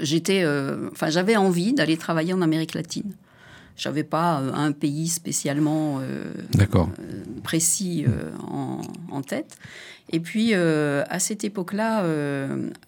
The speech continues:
Speaker 1: à la fac de théologie, déjà, il y avait un professeur qui était Georges Casalis, qui a beaucoup travaillé, euh, avec le Nicaragua. Bon, il y a eu la révolution, euh, sandiniste au Nicaragua, euh,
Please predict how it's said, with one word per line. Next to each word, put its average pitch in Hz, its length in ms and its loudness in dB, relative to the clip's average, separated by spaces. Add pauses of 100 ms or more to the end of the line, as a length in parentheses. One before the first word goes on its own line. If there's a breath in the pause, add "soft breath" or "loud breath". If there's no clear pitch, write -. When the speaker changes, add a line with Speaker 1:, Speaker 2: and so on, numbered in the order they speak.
(120)
Speaker 1:
à 160 120 2
la 160 100 2
fac 175 240 -4
de 147 100 -4
théologie, 151 480 -2
déjà, 185 440 0
il 190 60 -2
y 156 60 0
avait 147 160 0
un 147 220 0
professeur - 600 -8
qui - 160 -14
était 165 240 -8
Georges 143 280 -6
Casalis, 147 560 -4 (460 loud breath)
qui 151 180 0
a 139 80 0
beaucoup 185 400 -2
travaillé, 165 600 0
euh, 143 120 -2
avec 143 180 -8
le 170 80 -6
Nicaragua. 160 800 -2
Bon, 139 180 -6
il 135 80 -6
y - 20 -4
a 135 40 -4
eu 143 100 -4
la 135 120 -2
révolution, 165 840 0
euh, 139 60 -2
sandiniste 160 680 0
au 156 40 -6
Nicaragua, 156 800 -4
euh, 165 160 -10